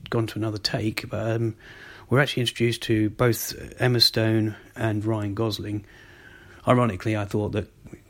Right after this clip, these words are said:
the film I first saw Ryan Gosling in, and probably a lot of people did, was in the film Drive, and that's what he's doing here. He's driving.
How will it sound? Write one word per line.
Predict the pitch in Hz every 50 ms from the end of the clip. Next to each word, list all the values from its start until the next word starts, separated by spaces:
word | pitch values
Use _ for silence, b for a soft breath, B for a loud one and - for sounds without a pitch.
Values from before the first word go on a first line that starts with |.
| - -
the | -
film | - - 143 120 113 107
I | 107 101
first | 98 - - 107 101 -
saw | - - 98 104
Ryan | 104 104 101 98 98
Gosling | 92 107 110 107 - 101 104
in, | 104 104 101
and | 101 98 - - _ -
probably | - 120 101 107 101
a |
lot | 101 113 101
of | 90
people | - 101 95 104
did, | 95 - 107 101 101
was | 110 107 104 101 - -
in | - 107 110 104 101 101 95 - - -
the | 113
film | 104 - 101 104 98
Drive, | - 113 107 98 90 - - - - -
and | 104 104
that's | 110 110 107 -
what | 127 113
he's | 104 101
doing | - 104 104 104 101
here. | 98 107 104 95
He's | 95 98 110 104 101
driving. | - 107 104 104 101 - 104